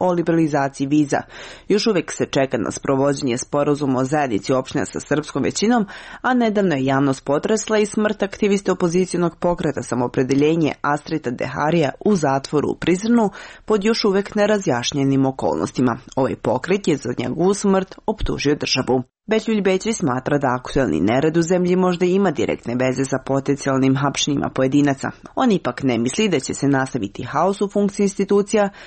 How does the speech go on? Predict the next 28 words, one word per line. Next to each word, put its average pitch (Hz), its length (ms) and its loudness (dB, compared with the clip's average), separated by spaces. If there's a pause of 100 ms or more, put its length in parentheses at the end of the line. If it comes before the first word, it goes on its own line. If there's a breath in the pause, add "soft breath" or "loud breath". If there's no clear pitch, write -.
(220 loud breath)
već 214 220 0
da 196 160 0
će 202 160 -2
se 202 100 2
ubrzati 180 520 0
proces 143 480 -4
normalizacije 190 760 0
za 190 140 0
dobrobit 135 600 0
građana. 113 540 -2 (280 loud breath)
Specijalni 226 500 0
sud 226 200 2
za 202 120 4
ratne 196 280 0
zločine 190 440 0
ili 135 200 2
specijalizovana 147 800 0
veća 147 320 2
i 196 80 6
specijalizovano 135 840 -2
tužilaštvo 131 720 -2
deo 190 300 2
su 202 180 0
sudskog 196 540 -2
sistema 135 580 0
Kosova 190 460 -2
sa 135 160 -2
sedištem 165 480 0